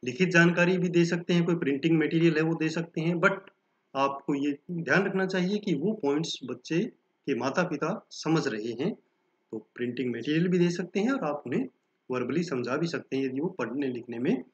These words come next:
अ, समर्थ नहीं है तो। इसके अलावा न, जो अन्य nursing देखभाल है वो सारी nursing care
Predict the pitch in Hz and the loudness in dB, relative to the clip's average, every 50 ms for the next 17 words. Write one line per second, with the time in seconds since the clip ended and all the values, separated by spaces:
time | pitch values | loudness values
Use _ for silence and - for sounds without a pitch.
0 | _ _ _ _ _ - - _ _ _ 117 120 120 120 117 117 117 117 117 - | _ _ _ _ _ -20 -20 _ _ _ -8 -6 -6 -6 -6 -6 -8 -10 -12 -16
1 | _ _ _ _ - - 143 139 139 135 - 135 123 120 117 123 135 117 - 107 | _ _ _ _ -8 -4 0 0 0 0 0 -2 -2 -2 -2 -2 -4 -4 -6 -12
2 | - _ _ _ _ _ _ _ _ _ _ _ _ _ _ _ _ _ _ _ | -18 _ _ _ _ _ _ _ _ _ _ _ _ _ _ _ _ _ _ _
3 | _ _ _ - 254 262 - - 233 180 143 151 175 220 254 240 196 202 208 - | _ _ _ 0 0 0 2 2 2 2 4 4 4 4 4 2 2 0 -2 -4
4 | 190 165 160 170 175 165 170 180 170 156 151 156 - 165 156 147 127 139 139 135 | -4 -2 0 2 6 6 8 8 8 6 4 2 2 2 2 2 2 2 2 2
5 | - - 123 131 123 110 - 123 120 110 107 - - _ _ _ _ 202 208 170 | 2 -2 -2 -2 -2 -2 -4 -6 -6 -6 -8 -12 -16 _ _ _ _ -6 -6 -4
6 | - - 165 175 180 160 143 143 - - 139 131 127 127 131 139 - 185 | 0 2 2 4 4 2 2 0 -2 -4 -6 -4 -2 -2 -2 -2 -2 -4